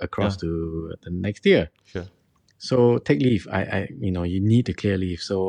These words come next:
Speaker 1: I give you all priority. You all take leave. Let me know.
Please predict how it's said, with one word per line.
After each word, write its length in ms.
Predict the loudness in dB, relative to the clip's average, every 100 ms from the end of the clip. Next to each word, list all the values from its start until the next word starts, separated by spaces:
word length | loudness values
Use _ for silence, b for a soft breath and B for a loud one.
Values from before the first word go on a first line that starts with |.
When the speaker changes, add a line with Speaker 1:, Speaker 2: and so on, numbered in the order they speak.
| -4
Speaker 1:
I 80 | -6
give 160 | -8 -8
you 140 | -6
all 60 | -6
priority. 420 | -6 -6 -6 -10 -10
You 80 | -10
all 120 | -8
take 160 | -6 -8
leave. 300 | -6 -12 -12 -14
Let 80 | -10
me 80 | -6
know. 220 | -4 -4